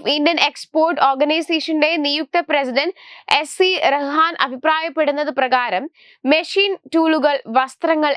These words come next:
എഞ്ചിനീയറിംഗ് ഉൽപ്പന്നങ്ങൾ എന്നിവയിൽ ഇന്ത്യയും യു എസും തമ്മിൽ വലിയ കയറ്റുമതി സാധ്യതകളാണ് പുതിയ താരിഫ് യുദ്ധത്തിലൂടെ തുറന്നുവരുന്നത്. ട്രംപിന്റെ താരിഫ് യുദ്ധം അമേരിക്കയുടെ ഓട്ടോമൊബൈൽ മേഖലയായിരിക്കും ഏറ്റവും കൂടുതൽ ബാധിക്കുക എന്നാണ്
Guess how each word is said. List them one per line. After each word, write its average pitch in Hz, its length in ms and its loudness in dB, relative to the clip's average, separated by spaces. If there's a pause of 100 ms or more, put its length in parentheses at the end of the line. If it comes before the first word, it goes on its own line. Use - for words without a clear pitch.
എഞ്ചിനീയറിംഗ് 302 640 0
ഉൽപ്പന്നങ്ങൾ 277 560 0
എന്നിവയിൽ 247 460 0 (400)
ഇന്ത്യയും 330 580 2
യു 269 180 -2
എസും 339 340 -2
തമ്മിൽ 294 360 2
വലിയ 294 380 2
കയറ്റുമതി 285 600 0
സാധ്യതകളാണ് 247 800 0 (100)
പുതിയ 269 260 -4
താരിഫ് 240 400 -2
യുദ്ധത്തിലൂടെ 233 560 0 (120)
തുറന്നുവരുന്നത്. 214 680 0 (1400)
ട്രംപിന്റെ 381 400 -2
താരിഫ് 339 500 -2
യുദ്ധം 339 320 0
അമേരിക്കയുടെ 311 720 0
ഓട്ടോമൊബൈൽ 302 800 -2
മേഖലയായിരിക്കും 262 920 -2
ഏറ്റവും 277 340 -2
കൂടുതൽ 240 320 0
ബാധിക്കുക 233 560 -2
എന്നാണ് 220 520 -2